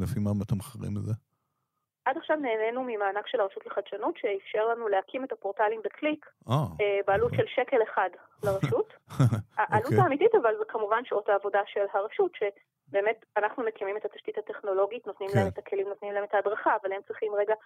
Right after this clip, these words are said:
Speaker 2: באמת לפתוח את מאגרי המידע שלהם, להחליט
Speaker 1: מהמם.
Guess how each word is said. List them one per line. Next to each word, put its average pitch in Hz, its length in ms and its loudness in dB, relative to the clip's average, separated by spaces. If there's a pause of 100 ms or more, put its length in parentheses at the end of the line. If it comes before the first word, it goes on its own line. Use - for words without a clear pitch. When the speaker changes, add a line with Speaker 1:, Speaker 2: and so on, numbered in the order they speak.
(300)
Speaker 2:
באמת 208 280 2 (380)
לפתוח 226 420 2
את 214 100 -4
מאגרי 196 360 4
המידע 226 320 2
שלהם, 190 280 -4
להחליט 180 380 0
Speaker 1:
מהמם. 87 260 -14